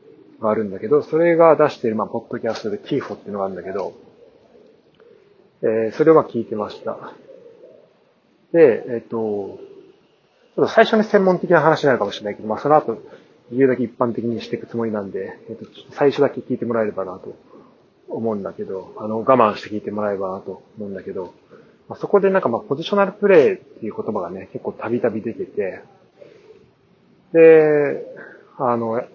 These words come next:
まあ、ポジショナルプレイって言葉自体は日本でもね、使われてる。まあ、要はサッカーは、その選手の位置っていうのを、まあ、あの、大事にしていきましょうみたいな、まあ、そういうことだよね。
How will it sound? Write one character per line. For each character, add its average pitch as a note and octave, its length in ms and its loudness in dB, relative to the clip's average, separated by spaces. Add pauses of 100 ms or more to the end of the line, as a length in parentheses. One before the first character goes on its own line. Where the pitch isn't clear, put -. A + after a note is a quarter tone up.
(520)
ま E3+ 80 2
あ、 C#3 40 2
ポ D#3+ 200 0
ジ F3 80 4
シ - 60 -10
ョ - 60 -2
ナ G3+ 40 4
ル F#3+ 100 0
プ - 140 -2
レ G#3 80 6
イ - 20 0
っ - 40 -8
て - 100 -4
言 C#3+ 180 -6
葉 F3+ 60 8
自 F3+ 140 0
体 F3 100 6
は A2+ 140 2
日 A2+ 100 -4
本 D3+ 220 -2
で A2+ 80 -2
も F#2+ 80 -6
ね、 G2 160 -8
使 - 140 -10
わ G#2+ 80 -2
れ G#2 100 -4
て G#2 100 -4
る。 A2+ 180 -8 (540)
ま C3+ 80 -8
あ、 B2+ 40 -2
要 A2+ 60 0
は G#2+ 60 -4
サ E3+ 120 2
ッ - 140 -4
カ B2 120 2
ー G#2+ 80 4
は、 A2+ 280 4 (380)
そ A2 120 -12
の G2 180 -10
選 F#3 260 -2
手 - 120 -10
の E3+ 60 0
位 D#3 100 -6
置 - 240 -10
っ - 40 -12
て - 180 -4
い D#3 40 4
う C#3+ 40 2
の D#3+ 140 6
を、 F3+ 40 6
ま G#2+ 260 2 (640)
あ、 G#2+ 200 0
あ G#2 40 -6
の、 G#2 120 -6
大 A#2 180 6
事 A2+ 100 -4
に G#2+ 120 -6
し - 40 -18
て A#2 100 -8
い - 40 -8
き - 80 -14
ま G2+ 160 -6
し - 140 -10
ょ B2+ 80 4
う G2+ 60 -6
み F#2 80 -12
た F#2+ 140 -8
い F#2 40 -8
な、 - 180 -14 (100)
ま C#3+ 140 -2
あ、 - 40 -12
そ - 200 -10
う A2+ 40 -4
い - 20 -4
う G#2+ 40 -12
こ A2+ 100 -10
と G#2 100 -12
だ E2+ 100 -14
よ C2 60 -18
ね。 - 60 -20